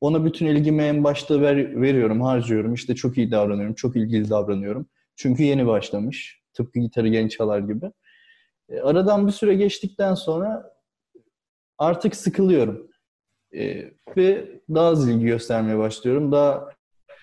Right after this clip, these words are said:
daha sallamamaya başlıyorum. Bir süre sonra o ilişki unutuluyor. Taraflar ayrılıyor. Kötü bir yere gidiyor bu iş. Yani hiç olmuyor. E,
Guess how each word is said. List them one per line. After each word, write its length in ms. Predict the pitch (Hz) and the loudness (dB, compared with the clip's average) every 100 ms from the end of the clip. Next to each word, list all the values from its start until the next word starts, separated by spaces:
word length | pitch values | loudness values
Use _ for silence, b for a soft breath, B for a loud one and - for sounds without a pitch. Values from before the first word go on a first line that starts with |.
| b b b b - | b b b b -6
daha 160 | 143 160 | -4 -2
sallamamaya 560 | - 120 110 107 104 | 0 0 0 0 -2
başlıyorum. 600 | 104 104 - 170 202 196 - | -4 -6 -6 -4 -4 -8 -2
Bir 100 | 202 | -2
süre 240 | - 143 | 0 0
sonra 560 | 131 127 143 196 202 - | 0 -2 0 -2 -6 -4
o 140 | 185 | 2
ilişki 480 | 175 147 131 - 196 | 4 2 -2 -2 0
unutuluyor. 840 | 180 175 160 - 107 110 165 190 - | 2 2 0 0 0 2 0 -4 -4
Taraflar 460 | 170 156 156 156 | 0 0 2 0
ayrılıyor. 580 | 131 104 104 113 165 196 190 - | 2 2 0 -2 -4 -6 -12 -4
Kötü 300 | 175 170 160 | -2 2 2
bir 80 | |
yere 160 | 151 139 | 4 4
gidiyor 380 | 110 101 104 107 | 2 0 -2 -4
bu 120 | - | -8
iş. 260 | - - - | -10 -18 -6
Yani 160 | 107 123 | -2 0
hiç 180 | 175 | 0
olmuyor. 400 | 160 113 101 - - _ _ _ _ _ _ _ _ _ _ | 2 2 -2 -6 -14 _ _ _ _ _ _ _ _ _ _
E, 360 | - - 101 | -14 -12 -12